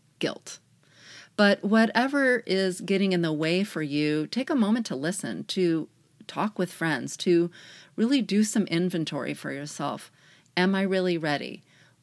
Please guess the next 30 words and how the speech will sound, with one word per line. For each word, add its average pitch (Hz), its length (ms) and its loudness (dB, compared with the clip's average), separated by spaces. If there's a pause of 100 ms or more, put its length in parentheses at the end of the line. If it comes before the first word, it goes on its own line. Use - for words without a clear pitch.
(120)
What 185 280 -2
is 180 160 -2
it 170 100 -2
that 160 120 -4
I'm 156 220 -2
looking 165 360 -4
for? - 260 -10
Just - 240 -6
like 285 160 -4
we 233 80 0
talked - 320 -4
about 151 260 0
with 151 260 -4
the 160 80 -6
therapist, 160 680 -6
what 208 200 -2
is 226 160 -2
it 190 140 -2
that 151 100 -2
I'm 131 160 -8
looking - 380 -10 (120)
for? - 260 -8
Am 165 140 0
I 160 120 0
looking 185 380 -2
to 180 100 -6
just 165 260 -4
not 156 280 -2
be 151 140 -2
lonely? 226 680 0